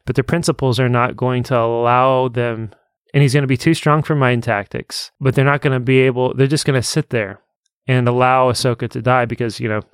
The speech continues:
they're not gonna take anything farther. Well, what's Anakin gonna do at that point? Ahsoka, who we all love, who is kind of the moral center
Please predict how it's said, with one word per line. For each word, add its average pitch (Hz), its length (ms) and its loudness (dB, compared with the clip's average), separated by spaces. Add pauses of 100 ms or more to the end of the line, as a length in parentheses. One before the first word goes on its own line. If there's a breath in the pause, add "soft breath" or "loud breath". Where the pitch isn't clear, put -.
they're 123 100 -8
not 110 180 -4
gonna 110 320 -4 (320)
take 123 200 2
anything 113 300 0
farther. 117 360 0
Well, 113 200 0 (160)
what's 127 240 2
Anakin 123 380 0
gonna 120 240 0
do 117 160 0
at 113 100 -2
that 123 220 0
point? - 280 -8 (160)
Ahsoka, 135 460 2
who 127 160 2
we 131 160 4
all 139 240 4
love, 131 260 2
who 127 160 4
is 131 240 2 (100)
kind 123 280 0
of 113 80 -2
the 120 80 -4
moral 120 340 -2
center 117 540 -4